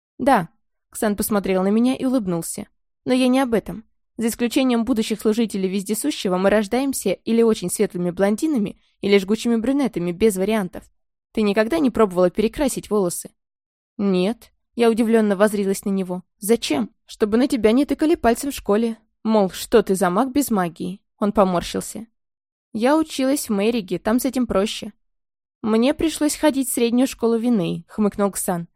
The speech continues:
Выяснил опытным путём. Краска к волосам не пристаёт,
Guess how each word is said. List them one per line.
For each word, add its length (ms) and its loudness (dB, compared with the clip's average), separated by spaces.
Выяснил 420 2
опытным 340 0
путём. 400 -4
Краска 380 0
к 80 -6
волосам 400 2
не 80 2
пристаёт, 600 -2